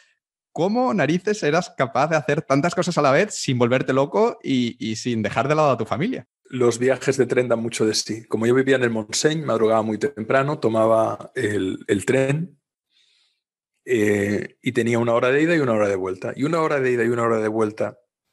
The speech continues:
Speaker 2: en un tren dan mucho de sí. Ahí escribía,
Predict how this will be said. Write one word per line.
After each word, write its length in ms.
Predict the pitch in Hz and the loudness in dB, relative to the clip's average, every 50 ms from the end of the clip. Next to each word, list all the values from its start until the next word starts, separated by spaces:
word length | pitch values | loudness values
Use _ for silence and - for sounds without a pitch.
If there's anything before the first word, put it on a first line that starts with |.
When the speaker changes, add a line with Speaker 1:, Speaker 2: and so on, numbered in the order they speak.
| _ _ _ _ _ _ _ _ _ _ _ _ _ _ _ _ _ - | _ _ _ _ _ _ _ _ _ _ _ _ _ _ _ _ _ -6
Speaker 2:
en 140 | - 120 123 | -4 -2 -2
un 120 | 120 113 | -2 -2
tren 540 | 113 104 113 123 135 151 165 170 165 _ _ _ _ _ _ - | -2 0 0 0 0 -2 -4 -6 -8 _ _ _ _ _ _ -2
dan 260 | 117 107 98 98 98 | -2 -2 -2 -4 -4
mucho 340 | 113 117 113 - - 107 92 | -4 -4 -4 -4 -4 -4 -4
de 120 | 92 92 | -4 -4
sí. 260 | - - 101 101 - _ _ _ _ - - - - - - - - - - - - - - - - _ - | -4 -4 -6 -10 -14 _ _ _ _ -20 -18 -16 -14 -12 -10 -10 -10 -12 -12 -12 -14 -14 -16 -18 -20 _ -4
Ahí 260 | - 120 127 131 143 | 0 2 2 4 2
escribía, 640 | 139 139 - - 117 104 98 101 95 95 82 - - | 2 0 0 0 0 2 2 2 0 0 -2 -4 -10